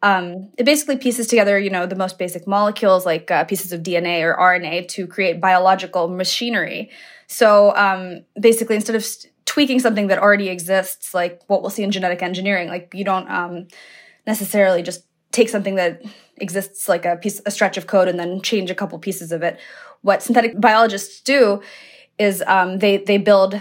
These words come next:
that whole stretch of code completely from scratch. Um, and so, you know, I think that the way that they like to, um, define it is, you know, synthetic biologists do take that bottom-up engineering approach,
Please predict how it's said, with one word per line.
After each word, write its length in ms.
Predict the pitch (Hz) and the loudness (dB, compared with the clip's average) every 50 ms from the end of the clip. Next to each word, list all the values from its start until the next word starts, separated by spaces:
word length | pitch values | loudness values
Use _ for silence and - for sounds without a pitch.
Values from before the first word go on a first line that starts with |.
| - _ - | -10 _ 0
that 300 | 202 185 170 - - - | 0 2 2 0 -4 -12
whole 340 | 214 - - 240 226 214 208 | -14 -4 2 4 4 4 4
stretch 280 | 208 - 196 202 196 | 4 0 0 0 0
of 80 | 190 - | -4 0
code 240 | - 190 170 175 - | 2 0 0 0 -4
completely 340 | - 190 - 214 180 180 | -10 -6 -6 -4 -4 -4
from 160 | 170 - 156 147 | -6 -10 -10 -10
scratch. 720 | - - 214 185 160 135 - - - - - - - _ _ _ _ _ _ _ - 196 | -6 0 2 2 2 2 0 -4 -6 -6 -6 -6 -8 _ _ _ _ _ _ _ 0 2
Um, 480 | 202 190 185 180 175 175 180 190 202 _ _ _ _ _ _ _ - 247 | 2 2 2 0 -2 -6 -10 -12 -16 _ _ _ _ _ _ _ -2 2
and 180 | 247 247 247 | 2 2 2
so, 400 | 247 - - 247 226 220 - - - - - - - - - - - | 0 2 4 6 6 6 4 2 -4 -18 -20 -20 -20 -20 -16 -6 -2
you 100 | - 240 | 0 4
know, 400 | 233 220 214 208 196 - - _ _ _ - | 4 4 4 4 2 0 -4 _ _ _ -2
I 120 | - 254 247 | 0 0 2
think 320 | 247 277 262 254 254 - | 2 2 0 0 0 2
that 240 | 240 233 220 208 208 | 2 2 2 2 0
the 80 | 220 | 2
way 120 | 214 220 214 | 2 2 2
that 120 | 208 202 208 | 2 0 0
they 100 | 202 196 | 2 4
like 240 | 196 196 196 196 - | 4 4 2 0 -6
to, 420 | - - 202 185 180 180 175 175 | -6 -4 -4 -4 -4 -4 -2 0
um, 520 | - 175 180 175 170 170 165 165 185 202 202 _ _ _ _ _ _ _ _ - | 2 4 4 4 2 0 -6 -8 -10 -12 -14 _ _ _ _ _ _ _ _ -10
define 320 | - 202 - 285 370 427 | -6 0 0 2 2 2
it 100 | 320 - | 0 0
is, 160 | 214 208 196 | 0 -2 -2
you 80 | 214 202 | -2 -2
know, 140 | 190 185 185 | 0 -2 -2
synthetic 440 | 185 - - - 214 240 220 220 208 | -4 -6 -6 0 2 2 2 4 4
biologists 460 | 208 190 190 202 202 - - - - - | 4 4 2 0 -4 -10 -10 -14 -14 -8
do 140 | 175 208 214 | -6 -4 -2
take 200 | 208 233 196 - - | -2 -2 -2 0 -2
that 160 | 175 165 175 | -2 0 2
bottom-up 520 | 185 185 185 180 180 175 180 190 190 - - | 2 2 2 2 0 0 -2 -2 -2 -2 -6
engineering 500 | 196 190 180 190 190 190 185 196 214 220 | -4 -4 -4 -4 -4 -2 0 0 0 0
approach, 500 | 220 - 254 254 254 262 254 254 - | -2 2 4 6 6 6 4 2 -4